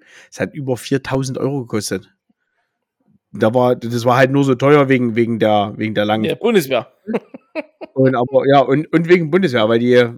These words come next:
Speaker 1: ja, müssen ja die Kosten übernehmen und, äh, ja, und der Gundelfinger hat gesagt, "Jo, alles klar.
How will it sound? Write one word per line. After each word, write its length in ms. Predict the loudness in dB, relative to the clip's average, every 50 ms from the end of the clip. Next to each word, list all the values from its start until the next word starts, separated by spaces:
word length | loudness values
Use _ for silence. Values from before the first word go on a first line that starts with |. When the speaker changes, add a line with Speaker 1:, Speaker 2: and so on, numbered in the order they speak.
| _ _ _ _ _ _ _ -2
Speaker 1:
ja, 260 | 0 2 2 2 2
müssen 320 | 0 -4 -8 -8 -6 -4
ja 80 | -4 -4
die 80 | -4 -4
Kosten 260 | -6 -8 -8 -6 -8
übernehmen 420 | -6 -6 -4 -2 -2 -2 -2 -2
und, 240 | -2 -4 -6 -6 -4
äh, 140 | -4 -2 -2
ja, 140 | 0 0 0
und 100 | 0 -2
der 100 | -4 -10
Gundelfinger 360 | -10 -10 -10 -8 -6 -6 -4
hat 120 | -4 -4 -6
gesagt, 220 | -8 -10 -8 -6
"Jo, 160 | -4 -4 -2
alles 180 | -4 -4 -6 -8
klar. 220 | -4 -4 -4 -4